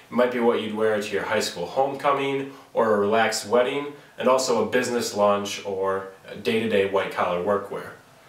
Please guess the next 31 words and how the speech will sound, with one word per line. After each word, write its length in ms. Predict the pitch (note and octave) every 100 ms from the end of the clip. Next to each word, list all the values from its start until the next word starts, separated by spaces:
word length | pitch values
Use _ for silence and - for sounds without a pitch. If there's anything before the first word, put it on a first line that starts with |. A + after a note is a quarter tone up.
| - -
For 120 | B2+
men, 280 | D3 F#3 F#3+
this 160 | D#3+
is 160 | D#3 -
typically 360 | E3 D3 D#3
defined 500 | D3 - A#2 A2 G#2+
as 520 | - G2+ G2 F#2+ - A#2
nice 260 | A#2+ G2+
slacks 400 | - A#2+ A#2 A2+
or 60 | -
trousers 760 | - A2 G2+ G2+ G#2+ A2+ - - - -
with 400 | G#2+ G#2 - - -
a 180 | G#2 G2
dress 280 | G2+ A2 -
shirt 400 | - G2 A2 - - -
and 120 | - G#2+
an 80 |
optional 500 | G#2+ A#2+ A#2 B2 G#2
tie. 480 | G2 - C#3+ A2 - - - -
I'd 160 | - D#3
recommend 400 | E3 D#3 D3 B2
dressing 320 | A#2+ A2+ A#2+
on 140 | A2 G#2+
the 80 |
high 220 | - G2+ G2+
side 340 | - G2 G2
if 160 | F#2+ -
you're 140 | G2+
ever 260 | F2+ F2+ F2
in 140 | E2+
doubt. 360 | F2+ F2 E2